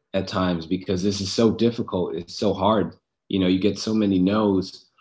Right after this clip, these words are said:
uh, that you can, you know, break down. You have these breakdowns. You have these times where you're just at lows. You know, it's never, um, well, I shouldn't say it's never, but, uh, for me, not yet to the point where I'm so consistent that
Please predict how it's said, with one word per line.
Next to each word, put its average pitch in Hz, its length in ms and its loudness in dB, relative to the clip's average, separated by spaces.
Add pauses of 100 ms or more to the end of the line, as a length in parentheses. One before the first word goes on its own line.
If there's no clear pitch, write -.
(260)
uh, 90 460 0
that 90 160 0
you 95 140 0
can, 92 420 -2 (540)
you 101 120 0
know, 87 180 2
break 95 300 0
down. 101 300 2
You 85 80 -2
have 95 260 0
these 92 160 0
breakdowns. 82 540 -6
You 82 100 -8
have 90 260 -4
these 82 240 -4
times 90 400 -4
where 80 100 -2
you're 82 140 -2
just 82 260 -4
at 82 200 -8
lows. 82 480 0 (220)
You 85 100 -8
know, 78 140 -8
it's - 180 -8
never, 92 520 2 (640)
um, 82 600 -2
well, 71 100 -4
I 73 40 -2
shouldn't 80 260 -4
say 85 80 0
it's 82 140 -2
never, 92 260 4
but, 85 320 -2 (400)
uh, 82 260 2 (100)
for 110 180 4
me, 110 260 12
not 101 260 6
yet 104 260 6
to - 80 2
the 98 100 4
point 104 260 4
where 92 160 6
I'm 92 180 2
so 101 240 4
consistent 95 800 0
that 92 360 0